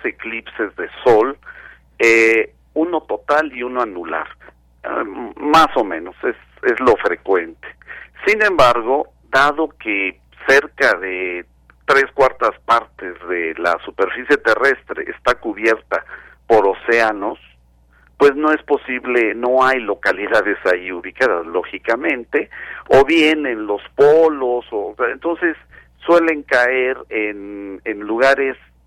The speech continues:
inhóspitos, inaccesibles o en el mar. De ahí es que son muy escasos y depende mucho de la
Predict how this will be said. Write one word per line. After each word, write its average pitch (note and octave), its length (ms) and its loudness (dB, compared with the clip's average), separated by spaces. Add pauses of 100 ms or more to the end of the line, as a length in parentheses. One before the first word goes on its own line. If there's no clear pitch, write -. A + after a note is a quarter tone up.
(280)
inhóspitos, C#3 760 -2
inaccesibles B2 920 -2 (160)
o G2+ 160 0
en F2+ 100 -8
el D#2 140 -6
mar. E2 220 -10 (1000)
De C3+ 180 6
ahí D#3+ 360 2
es B2+ 200 -2 (120)
que B2+ 280 0 (160)
son A#2+ 220 0
muy A2+ 260 -6
escasos C3+ 800 -2 (100)
y G#2+ 80 -12
depende B2 500 0
mucho A#2+ 380 -2
de G2+ 120 0
la E2 160 -4